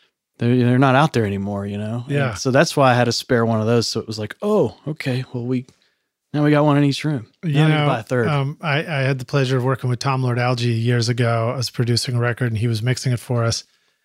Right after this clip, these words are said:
Speaker 2: And he said in his studio, when he found something that he liked and it was part of his,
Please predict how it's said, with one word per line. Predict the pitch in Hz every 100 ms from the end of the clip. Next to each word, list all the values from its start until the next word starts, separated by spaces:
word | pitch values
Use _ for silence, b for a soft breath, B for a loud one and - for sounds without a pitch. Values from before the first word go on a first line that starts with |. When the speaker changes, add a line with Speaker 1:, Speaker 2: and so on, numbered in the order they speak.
| _ _
Speaker 2:
And | 135 110
he | 147
said | 135 - 131 127 123 - _ _ -
in | 147 127
his | 135 120
studio, | - 170 185 131 120
when | 123
he | 113
found | 147 - 151 147
something | - 135 123 123
that | 120
he | 107 123
liked | 117 135 143
and | 127
it | 123
was | 117
part | - 131 123
of | 117 131
his, | 123 107 -